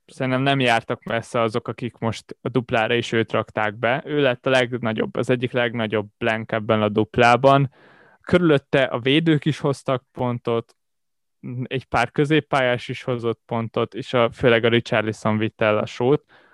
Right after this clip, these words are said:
aki szintén ott van csatárpozícióban. Nagyon örülök, hogy, hogy lebeszéltél az Ev-, az Evertonról és Calvert-Lewinról.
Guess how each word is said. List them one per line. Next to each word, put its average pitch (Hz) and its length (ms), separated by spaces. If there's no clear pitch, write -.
aki - 140
szintén 120 400
ott 110 160
van - 180
csatárpozícióban. 127 1300
Nagyon 185 300
örülök, 123 440
hogy, 120 320
hogy 131 220
lebeszéltél 120 840
az 110 120
Ev-, 113 260
az 127 200
Evertonról 120 720
és 117 320
Calvert-Lewinról. 107 880